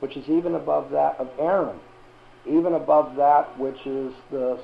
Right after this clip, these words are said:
supreme religious cultic office among God's people. And although the author is, uh, well, the word the author uses is translated, obtained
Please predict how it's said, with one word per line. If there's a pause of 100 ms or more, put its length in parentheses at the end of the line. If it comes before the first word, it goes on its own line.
supreme
religious (220)
cultic
office (500)
among
God's (100)
people. (1600)
And
although
the
author (760)
is, (160)
uh,
well,
the
word
the
author
uses
is (100)
translated, (380)
obtained